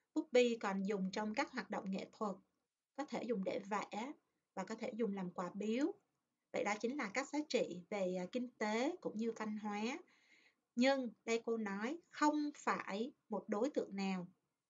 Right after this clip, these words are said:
cũng có giá trị văn hóa mà phải tùy vào đối tượng.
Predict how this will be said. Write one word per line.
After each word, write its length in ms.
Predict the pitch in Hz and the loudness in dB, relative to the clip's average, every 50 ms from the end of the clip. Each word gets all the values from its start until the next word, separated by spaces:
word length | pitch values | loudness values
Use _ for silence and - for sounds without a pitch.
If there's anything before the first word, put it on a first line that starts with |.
| _ _ | _ _
cũng 240 | - 190 190 196 - | -4 -2 -2 -2 -2
có 100 | - 214 | -2 0
giá 180 | 233 247 262 285 - | 2 2 0 0 0
trị 160 | - - - | -2 -2 -2
văn 180 | - 208 214 214 | -2 -2 -2 -2
hóa 320 | 202 214 202 202 226 285 311 | -2 -2 -2 -2 -2 -4 -4
mà 100 | 277 208 | -6 -6
phải 200 | - - 180 - - _ | -4 -4 -4 -4 -2 _
tùy 320 | - 233 220 214 202 196 190 | 4 4 4 4 2 0 0
vào 160 | 190 190 185 | 0 0 0
đối 160 | 185 196 247 | 0 0 -2
tượng. 340 | 269 - 226 196 170 - - | -2 0 0 0 0 -2 -4